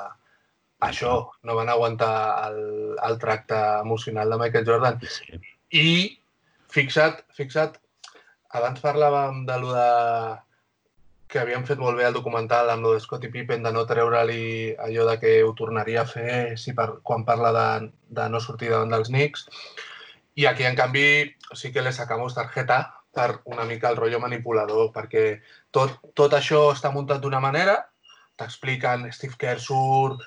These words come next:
Speaker 1: surt Perdue també dient lo de que és un gilipolles directament, surt, eh, Barrell amb tot el... veiem tot això, però després, eh, Scott Barrell té un partit on fica
Speaker 2: Ah.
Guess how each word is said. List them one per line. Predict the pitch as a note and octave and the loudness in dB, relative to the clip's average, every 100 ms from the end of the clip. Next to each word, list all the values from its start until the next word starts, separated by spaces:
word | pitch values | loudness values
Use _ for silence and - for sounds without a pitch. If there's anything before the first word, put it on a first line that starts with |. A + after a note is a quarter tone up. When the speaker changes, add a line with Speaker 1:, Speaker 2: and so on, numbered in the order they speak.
| - | -20
Speaker 1:
surt | - C3+ B2 B2 A#2+ | -4 -2 -2 -4 -4
Perdue | B2 A#2 B2+ C3 B2+ | -4 -4 -2 -2 -2
també | A#2+ B2 B2+ | -2 0 0
dient | B2 B2 B2+ | 2 0 0
lo | B2 | 2
de | B2 A#2+ | 0 0
que | A#2+ | -2
és | |
un | B2+ | -4
gilipolles | - A#2 B2+ C3 C3 B2 | -4 -4 0 2 2 0
directament, | B2+ B2 B2 A#2 B2+ C3 C3 - - - | -2 -2 0 2 2 0 0 -6 -20 -16
surt, | - C#3+ A#2+ A#2 - | 2 4 4 -6 0
eh, | C3+ B2+ B2 | 2 6 6
Barrell | A#2+ A#2 B2 B2+ B2+ B2 | 4 4 4 4 2 -2
amb | A#2 A#2 A#2 | -4 -4 -2
tot | A#2 | 2
el... | A#2 A#2 A#2 A2+ - | 2 2 0 -4 -6
veiem | A#2+ A2+ A#2+ B2+ | -4 -2 -4 -2
tot | C3+ | 0
això, | B2+ C#3 D3 D#3+ | 2 4 4 4
però | C#3 | 4
després, | C3+ B2+ C#3+ E3 G3 - _ _ - _ _ _ - | 4 2 2 2 2 -6 _ _ -20 _ _ _ -4
eh, | C3+ B2+ | 0 0
Scott | A#2 C3+ C3 | -2 -4 0
Barrell | C3 C3 C#3+ D3+ D3+ - _ _ - | 2 4 6 6 4 -4 _ _ -6
té | B2+ | -4
un | B2+ B2 | -2 0
partit | A#2+ A#2 B2+ C3 B2+ - _ _ _ _ _ - | 0 0 -4 -4 -6 -20 _ _ _ _ _ -6
on | C3 | -6
fica | B2+ C3+ B2+ B2 A#2 A2+ A2+ | -4 -6 2 4 4 4 4
Speaker 2:
Ah. | A#2+ D3+ | 4 4